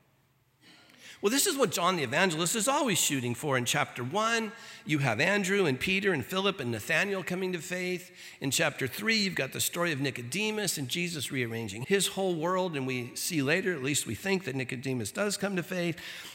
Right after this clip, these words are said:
Chapter four, you have the Samaritan woman at the well, who's every bit as much of an outcast in different ways as this man born blind. And on and on and on goes the Gospel of John.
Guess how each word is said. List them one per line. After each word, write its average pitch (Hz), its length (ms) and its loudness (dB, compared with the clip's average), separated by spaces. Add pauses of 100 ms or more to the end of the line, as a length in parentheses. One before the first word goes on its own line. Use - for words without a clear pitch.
(120)
Chapter 147 300 2
four, 208 300 2
you 185 100 4
have 139 200 2
the 127 60 0
Samaritan 135 540 2
woman 202 240 2
at 175 120 0
the 131 60 -6
well, 190 380 2
who's 139 220 -2
every 139 160 -4
bit 151 160 -2
as 127 100 -8
much 135 180 -4
of 123 80 -8
an 127 120 -2
outcast 165 520 0
in 139 120 -6
different 196 300 -2
ways 165 280 0
as 127 100 -6
this 120 200 -6
man 160 240 2
born 135 240 2
blind. 175 320 4 (260)
And 143 140 0
on 226 240 4
and 202 100 0
on 180 160 0
and 165 140 0
on 147 240 2
goes 135 320 -2
the 165 100 -6
Gospel 135 460 -2
of 170 100 -4
John. 165 680 -2